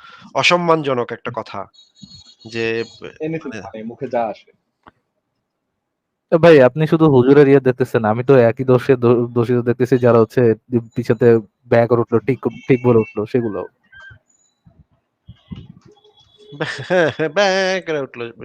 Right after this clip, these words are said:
Speaker 1: পিছনে, আল্লাহ, সুবহানাল্লাহ। মানে এই, এইগুলা কি ভাই, এইগুলা কি?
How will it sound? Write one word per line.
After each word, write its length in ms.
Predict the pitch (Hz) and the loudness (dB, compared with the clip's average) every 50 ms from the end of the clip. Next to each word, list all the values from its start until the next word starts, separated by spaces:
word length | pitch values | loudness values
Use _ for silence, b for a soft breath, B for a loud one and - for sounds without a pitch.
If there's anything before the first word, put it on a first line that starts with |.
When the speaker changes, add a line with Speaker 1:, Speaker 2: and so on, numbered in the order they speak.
| 123 117 | -18 -18
Speaker 1:
পিছনে, 300 | - 117 117 117 123 135 | -18 -18 -16 -14 -10 -10
আল্লাহ, 600 | 151 170 196 208 202 196 190 185 185 185 190 185 180 | -8 -6 -4 -4 -4 -4 -4 -4 -4 -4 -4 -6 -8
সুবহানাল্লাহ। 680 | - 185 180 180 185 180 180 180 185 185 185 196 196 b b b b b b b b b b b b b b b b - | -8 -8 -8 -6 -6 -6 -4 -4 -4 -4 -4 -6 -10 b b b b b b b b b b b b b b b b -14
মানে 160 | - 131 131 131 | -12 -10 -10 -10
এই, 460 | - - - - 143 165 165 160 - - | -10 -12 -14 -16 -14 -14 -14 -16 -18 -18
এইগুলা 300 | - 170 170 175 180 175 170 - | -16 -14 -12 -10 -10 -10 -12 -14
কি 200 | - 143 131 113 | -16 -16 -14 -12
ভাই, 200 | 104 104 104 104 | -10 -10 -10 -10
এইগুলা 240 | 104 110 113 113 | -12 -12 -16 -16
কি? 320 | 110 - - 113 107 104 | -16 -18 -20 -20 -20 -20